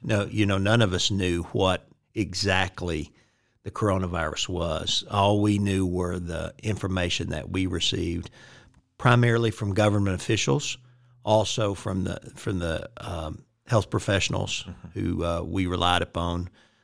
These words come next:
Speaker 1: for information. So, you know, our number one, uh, concern was that we kept people safe.
Speaker 2: Mm-hmm.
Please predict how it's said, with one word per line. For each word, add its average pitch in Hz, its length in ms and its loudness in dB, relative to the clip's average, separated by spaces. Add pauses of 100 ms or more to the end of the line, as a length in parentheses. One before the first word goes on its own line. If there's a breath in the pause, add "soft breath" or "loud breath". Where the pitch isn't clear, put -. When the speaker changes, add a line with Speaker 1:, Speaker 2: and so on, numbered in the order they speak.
Speaker 1:
for - 140 -2
information. 90 680 0
So, 90 340 0 (300)
you 107 140 -4
know, 95 80 2
our 92 140 4
number 160 260 6
one, 90 400 -2 (460)
uh, 73 200 -8
concern 90 480 0
was 95 140 -2
that - 140 -4
we 90 100 -4
kept - 240 -6
people - 220 -10
safe. - 440 -6
Speaker 2:
Mm-hmm. 90 200 -14